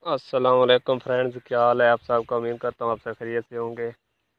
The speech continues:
मैं आप इस वी-, आपको इस वीडियो में बताऊँगा कि एक सोलर पैनल लगाने के लिए कितना खर्च आता है,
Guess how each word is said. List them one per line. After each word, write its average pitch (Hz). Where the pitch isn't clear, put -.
मैं 139
आप 135
इस 135
वी-, 131
आपको 131
इस 127
वीडियो 127
में 127
बताऊँगा 117
कि 139
एक 123
सोलर 120
पैनल 113
लगाने 107
के 107
लिए 104
कितना -
खर्च -
आता -
है, 151